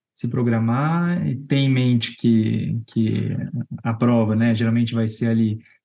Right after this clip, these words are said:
final de março, começo de abril, e você tem o ano todo pra, pra, pra estudar. E aí não tem jeito, é, é foco e disciplina.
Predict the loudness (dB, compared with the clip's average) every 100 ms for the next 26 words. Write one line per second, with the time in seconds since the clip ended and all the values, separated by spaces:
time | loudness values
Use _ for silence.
0 | -8 -4 -2 -2 0 0 0 0 0 -2
1 | -4 -8 -2 -2 0 -2 -2 0 0 2
2 | 0 -4 -18 _ _ -8 -4 -2 0 0
3 | 2 0 2 2 2 0 -2 -2 -2 -2
4 | -4 -8 _ _ _ -4 0 0 0 -2
5 | -2 -2 0 2 0 0 -4 -14 _ _
6 | _ _ _ _ _ _ -2 0 2 2
7 | 4 4 4 2 -2 0 0 -2 -2 -4
8 | -4 0 0 2 2 0 0 0 2 0
9 | 0